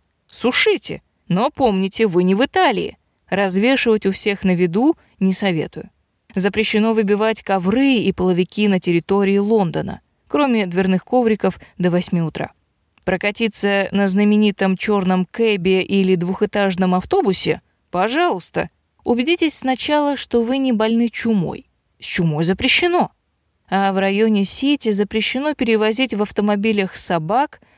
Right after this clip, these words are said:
заражённых бешенством, и трупы. Нельзя убивать или красть лебедей. Те, что с метками, принадлежат своим хозяевам. Все непомеченные лебеди —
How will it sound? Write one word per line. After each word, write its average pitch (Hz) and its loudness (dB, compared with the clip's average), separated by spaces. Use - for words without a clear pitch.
заражённых 175 0
бешенством, 254 -2
и 214 -4
трупы. 165 -6
Нельзя 226 0
убивать 247 0
или 285 0
красть 196 -4
лебедей. 185 0
Те, 190 -2
что 180 -6
с - -6
метками, 190 -2
принадлежат 196 0
своим 196 0
хозяевам. 202 -4
Все 311 0
непомеченные 285 0
лебеди — 294 0